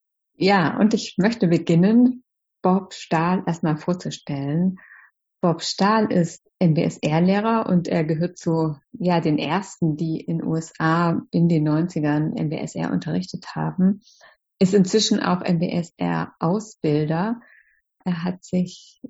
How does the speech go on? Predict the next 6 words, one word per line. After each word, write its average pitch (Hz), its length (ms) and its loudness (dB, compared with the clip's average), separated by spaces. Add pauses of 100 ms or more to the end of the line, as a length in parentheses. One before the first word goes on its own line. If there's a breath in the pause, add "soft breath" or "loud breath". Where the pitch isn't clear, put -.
(100)
selbst 175 640 0 (220)
im 170 200 -2
Gesundheitsbereich 208 1200 -2
vor - 220 -6
allem 214 260 0
engagiert 196 720 2